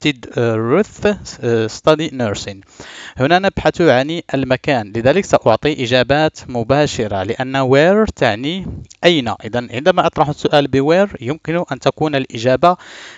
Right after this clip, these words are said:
كلمة واحدة، لأن where تعني أين. مثلًا إذا سألتني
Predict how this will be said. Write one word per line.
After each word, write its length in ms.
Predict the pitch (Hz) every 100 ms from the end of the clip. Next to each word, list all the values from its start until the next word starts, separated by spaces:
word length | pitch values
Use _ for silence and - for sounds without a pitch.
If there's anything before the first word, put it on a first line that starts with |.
| -
كلمة 480 | 165 170 156 139 165 165
واحدة، 440 | 131 123 120 110
لأن 420 | 107 120 120 120
where 400 | 139 180 185 185
تعني 460 | - 139 107 147 160 131
أين. 260 | 117 139
مثلًا 320 | 165 127 127
إذا 120 | 113 120
سألتني 640 | 123 120 113 127 117